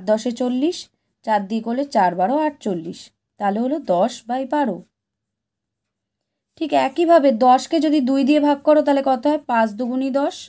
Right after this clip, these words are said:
আর ছয় দুগুণে বারো। তাহলে তোমার উত্তর হবে পাঁচ বাই ছয়।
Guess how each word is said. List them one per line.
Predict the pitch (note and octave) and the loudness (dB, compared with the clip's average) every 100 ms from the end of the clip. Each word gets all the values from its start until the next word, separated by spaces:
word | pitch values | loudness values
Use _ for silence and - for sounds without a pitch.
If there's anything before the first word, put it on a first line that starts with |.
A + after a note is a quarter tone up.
| _ _ _ _ _ _ _ | _ _ _ _ _ _ _
আর | G3 A#3 F#4 _ _ - | -4 -2 -4 _ _ -4
ছয় | A3 F#3+ | -2 0
দুগুণে | F#3+ G3 A3 G#4 | -2 -4 -6 -4
বারো। | D#4+ G#3+ E3 D#3+ F3 _ _ _ _ _ | 2 4 4 0 -14 _ _ _ _ _
তাহলে | A#3+ C#4 | -2 -2
তোমার | C#4 D4 C4 | 2 0 0
উত্তর | A#3 - C4 | -2 -4 -4
হবে | B3+ B3 C#4 D#4 - | -2 -2 -2 -4 -6
পাঁচ | G3+ G3 C#4 - - _ _ _ | -6 -4 -6 -12 -20 _ _ _
বাই | F3 F3 C4 C#4 | -2 0 -2 -4
ছয়। | C#4 A#3+ | 0 0